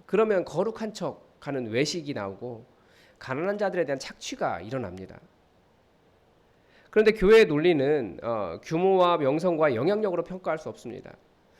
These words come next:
다시 한번 우리 가정교회 생각해 보십시오. 가정에서 모여, 모이-, 모이면서 서로 사랑을 나누는 공동체, 거기에 어떤 권력이, 어, 주어-, 어떤 권력을 거기에서 얻으려고 하고 또 어떤 규모를 가지고 자랑하겠습니까?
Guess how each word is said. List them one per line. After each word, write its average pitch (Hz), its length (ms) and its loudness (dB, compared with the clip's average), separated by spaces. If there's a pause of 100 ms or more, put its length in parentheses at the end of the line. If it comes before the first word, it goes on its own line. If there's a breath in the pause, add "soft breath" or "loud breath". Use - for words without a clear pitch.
(160 soft breath)
다시 - 260 -2
한번 180 300 2
우리 147 120 -2
가정교회 160 440 -2
생각해 170 320 -6
보십시오. 127 340 -14
가정에서 190 540 -4
모여, 143 460 -2
모이-, 143 400 -4
모이면서 127 840 -6 (260)
서로 202 220 -10
사랑을 214 340 -2
나누는 135 300 -6
공동체, 120 680 -10 (520 loud breath)
거기에 147 300 -2
어떤 147 320 0
권력이, 135 680 -4
어, 107 300 -6
주어-, 135 340 -4
어떤 151 320 -2
권력을 127 460 -4
거기에서 117 360 -6
얻으려고 110 380 -10
하고 110 360 -18 (300)
또 117 80 -2
어떤 139 320 0
규모를 139 420 -6
가지고 113 280 -12
자랑하겠습니까? 110 880 -14